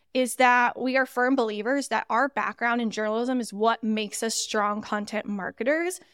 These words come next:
And especially with the shift into being more of, like, this media company, media-driven strategy, especially in B two B tech,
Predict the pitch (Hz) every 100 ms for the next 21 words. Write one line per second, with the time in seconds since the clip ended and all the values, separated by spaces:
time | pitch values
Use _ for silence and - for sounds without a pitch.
0 | _ _ - 247 - - 240 226 285 294
1 | 294 240 - - 240 254 - 226 - 220
2 | 240 240 220 214 233 226 220 214 214 -
3 | 220 233 233 233 240 233 240 233 233 240
4 | 233 220 220 226 226 214 226 226 233 226
5 | - - - - 247 277 311 370 - -
6 | - 208 202 202 208 202 196 - 226 240